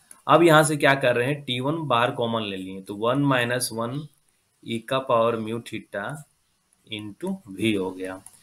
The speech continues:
तो टी वन, आ, इसको एक constant मान ले रहे हैं, इसको एक constant consider कर ले रहे हैं, वो C हो जा रहा है, ठीक है ना। आ, into V हो गया, मतलब power क्या हो जाएगा,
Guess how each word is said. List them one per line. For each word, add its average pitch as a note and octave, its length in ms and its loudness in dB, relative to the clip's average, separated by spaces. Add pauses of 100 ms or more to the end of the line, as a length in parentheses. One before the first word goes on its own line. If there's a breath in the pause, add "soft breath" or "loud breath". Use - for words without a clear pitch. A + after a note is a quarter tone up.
(360 loud breath)
तो A2 60 -4 (160)
टी D3 140 12
वन, C#3 260 8
आ, - 200 2
इसको D#3 260 0
एक F3+ 120 -2
constant D3 600 0
मान A2+ 200 -2
ले G2 140 -6
रहे G2 100 -10
हैं, G2 140 -14
इसको A#2+ 340 -6
एक D#3 140 0
constant D3 540 -2
consider C3+ 340 0
कर B2 140 0
ले A#2 140 0
रहे A#2 100 0
हैं, A2+ 100 -6
वो D3 160 -4
C A#2+ 320 -4
हो G2+ 140 -8
जा G2 160 -8
रहा F#2+ 100 -8
है, F#2+ 80 -8
ठीक A2 200 -16
है C3 60 -8
ना। E3+ 120 -8 (360)
आ, - 80 -2
into A2 480 2
V G#2 200 -4
हो F#2+ 160 -4
गया, G2 220 -10
मतलब D3 500 -2 (960)
power A2+ 320 8
क्या C3+ 180 4
हो C3 140 2
जाएगा, C3+ 440 2